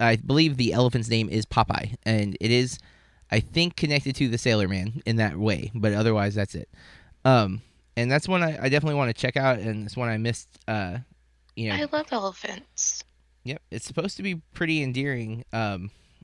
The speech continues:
Speaker 1: and entertaining, but it is, it's an, uh, it, it does, it's a subtitled film, so if you're not into that,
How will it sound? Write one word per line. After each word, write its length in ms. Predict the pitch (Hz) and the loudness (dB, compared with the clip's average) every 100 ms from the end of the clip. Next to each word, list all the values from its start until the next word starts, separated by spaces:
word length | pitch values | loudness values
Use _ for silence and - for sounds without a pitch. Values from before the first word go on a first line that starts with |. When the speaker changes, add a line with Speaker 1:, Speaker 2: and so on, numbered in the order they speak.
| _ _ _ _ _ _ _ _ _ | _ _ _ _ _ _ _ _ _
Speaker 1:
and 140 | 123 | 0
entertaining, 500 | 123 127 120 123 117 | 2 2 4 4 4
but 80 | 101 | 4
it 120 | 113 | 6
is, 180 | 127 135 - | 4 4 0
it's 140 | 123 | 0
an, 240 | 131 - - - | -2 -6 -6 2
uh, 300 | 113 95 98 - - - | 4 4 0 -4 -16 -10
it, 340 | - 110 110 120 | -2 2 4 4
it 40 | |
does, 240 | 120 123 - | 4 2 2
it's 160 | 120 - | 0 0
a 40 | |
subtitled 560 | 113 135 131 113 101 101 | 2 2 4 2 2 -2
film, 200 | 101 90 | -6 -6
so 120 | 101 | -6
if 140 | 98 | -6
you're 80 | - | -2
not 160 | 117 117 | 0 2
into 220 | 117 113 | 2 2
that, 260 | 107 104 | 2 0